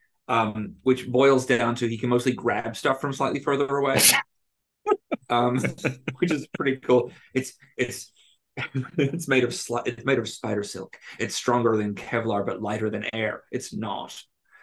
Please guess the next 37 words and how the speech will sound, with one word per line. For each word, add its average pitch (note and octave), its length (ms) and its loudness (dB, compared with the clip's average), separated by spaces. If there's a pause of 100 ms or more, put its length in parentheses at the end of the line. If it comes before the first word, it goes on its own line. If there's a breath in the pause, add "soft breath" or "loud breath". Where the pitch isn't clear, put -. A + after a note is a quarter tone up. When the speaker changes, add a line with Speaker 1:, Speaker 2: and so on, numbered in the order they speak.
(340 soft breath)
Speaker 1:
Um, A2+ 440 0 (240 loud breath)
there's D3+ 220 6
a A2+ 120 4
character B2+ 460 0
in C#3+ 60 0
it D3 100 -2
called A#2 240 0
Gregor A2+ 380 4 (100)
the A2 100 0
Escapist, G#2+ 680 -2 (200 loud breath)
who's B2+ 160 6
been A#2+ 140 2
in A2 80 -2
prison A#2 280 0
for C3 120 2
a C3 100 6
really C3 240 0
long C3+ 140 -2
time, C3 280 0
but B2+ 120 0
then A2 100 -4
he A2+ 140 -2
escaped G#2+ 500 -2
because A#2+ 260 -4
of G2+ 80 -6
his G#2+ 140 -8
name, A2+ 260 -4 (500 loud breath)
and A2+ 200 -2
he B2+ 400 4
can B2 160 -4
do G#2+ 140 -4
card C#3 340 0
tricks. - 480 -4 (300 soft breath)
And A2+ 160 -2
then B2+ 100 4
there's C#3+ 180 0
this A2 160 -2